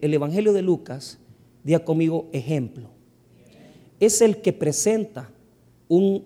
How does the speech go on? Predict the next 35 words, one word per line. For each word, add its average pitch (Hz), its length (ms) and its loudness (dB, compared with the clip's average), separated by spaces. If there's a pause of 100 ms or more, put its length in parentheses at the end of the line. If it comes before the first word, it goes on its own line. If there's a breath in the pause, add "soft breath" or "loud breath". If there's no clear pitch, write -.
una 180 180 0
ilustración 123 880 -8
con 139 140 0
mucho 156 340 -2
énfasis. 117 500 -12
¿Se - 140 -8
acuerdan 180 420 -4
ustedes 175 320 -6
de 160 120 -10
Simón 160 440 -8
de 147 120 -8
Cirene? 170 460 -10 (640 soft breath)
Simón 156 340 -2
de 226 100 2
Cirene 220 440 -2
fue 226 400 -4 (380)
aquel 196 440 -2
que 208 120 -2
llamaron 220 580 -4 (380)
para 151 300 -2
traer, 151 580 -4
para 151 200 -4
llevar 147 320 -2
la 202 160 -6
cruz 160 280 -8
de 151 100 -6
Cristo. - 480 -10 (580)
¿Ah? 190 280 -8
Entonces, 151 560 -2 (500 soft breath)
pero 262 320 2
en 165 100 -2
el 156 120 0
evangelio 151 460 -2
de 285 100 0
Lucas, 196 560 -6